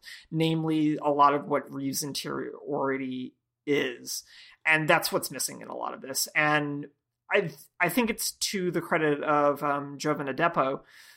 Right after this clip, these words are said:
who, uh, listeners, uh, you may remember from, um, whatchamacallit, The Leftovers. He played Michael Murphy over there. Um, and he's gonna be playing Larry Underhill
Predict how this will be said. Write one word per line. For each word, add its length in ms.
who, 640
uh, 40
listeners, 800
uh, 120
you 160
may 140
remember 420
from, 640
um, 600
whatchamacallit, 480
The 80
Leftovers. 480
He 80
played 200
Michael 280
Murphy 420
over 220
there. 360
Um, 480
and 220
he's 220
gonna 120
be 120
playing 600
Larry 320
Underhill 680